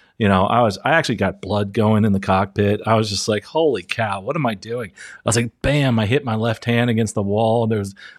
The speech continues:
the wall wasn't supposed to be there because there was never a wall there before. Uh, so it, it, the instructor was laughing. It, it, it was, it was kinda hilarious, me just hurting myself and,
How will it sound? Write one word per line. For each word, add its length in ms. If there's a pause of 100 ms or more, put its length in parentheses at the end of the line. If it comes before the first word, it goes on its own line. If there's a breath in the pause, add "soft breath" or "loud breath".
the 100
wall 300
wasn't 220
supposed 280
to 80
be 240
there 180
because 260
there 80
was 100
never 220
a 60
wall 300
there 160
before. 560 (400 loud breath)
Uh, 240
so 560
it, 260
it, 460
the 140
instructor 500
was 140
laughing. 600
It, 180
it, 140 (240)
it 120
was, 360
it 60
was 160
kinda 260
hilarious, 600
me 180
just 320
hurting 260
myself 520
and, 120